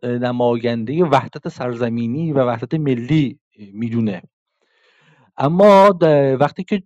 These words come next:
وقتی که جمهوری اسلامی هست الان، جمهوری اسلامی رو می‌خوام به صورت،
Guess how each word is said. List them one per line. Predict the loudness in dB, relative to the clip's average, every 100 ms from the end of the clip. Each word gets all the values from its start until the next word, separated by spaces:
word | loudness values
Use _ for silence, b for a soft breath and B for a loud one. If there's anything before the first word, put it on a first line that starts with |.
| 2
وقتی | 2 4 0
که | -2 -4
جمهوری | 0 -2 0 -2 -2 0
اسلامی | -2 -2 0 2 2 -2
هست | -2 -2 -2 -4 -8
الان، | -12 -12 -8 -6 -4 -6 -12 _ _ _ -6
جمهوری | -2 2 0 2
اسلامی | -2 0 -2 0 0
رو | 0
می‌خوام | 0 0 -2
به | 0
صورت، | -4 -6 -8 -4 -4